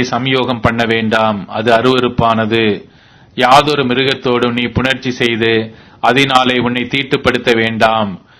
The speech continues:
ஸ்திரியானவள் மிருகத்தோடே புணரும்படி அதற்கு முன்பாக நிற்கலாகாது, அது அருவருப்பான தாறுமாறு.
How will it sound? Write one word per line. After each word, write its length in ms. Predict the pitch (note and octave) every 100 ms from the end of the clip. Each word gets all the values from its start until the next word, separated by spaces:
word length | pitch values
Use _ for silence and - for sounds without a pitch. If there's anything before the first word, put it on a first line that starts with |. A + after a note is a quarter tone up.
| _
ஸ்திரியானவள் 800 | - D#3 D3 D3 C#3 C3 B2+ B2 A2+
மிருகத்தோடே 640 | B2 C#3 C3+ C#3 C3 B2+
புணரும்படி 680 | B2 B2 B2+ B2+ A#2 A2+ A#2 A2+ A2 - - -
அதற்கு 380 | B2 C3+ C3+ C3+
முன்பாக 500 | B2+ C3+ C3+ B2+ B2+
நிற்கலாகாது, 1040 | A#2+ B2+ B2+ C3 A#2+ A#2 A#2 A2+ A2 A2+ A2 G2 - - - -
அது 160 | A#2+ B2
அருவருப்பான 680 | A2+ C3+ C#3+ C#3 - B2+ B2+ A2+
தாறுமாறு. 800 | A#2 B2 B2 A#2 A2+ A2+ A2+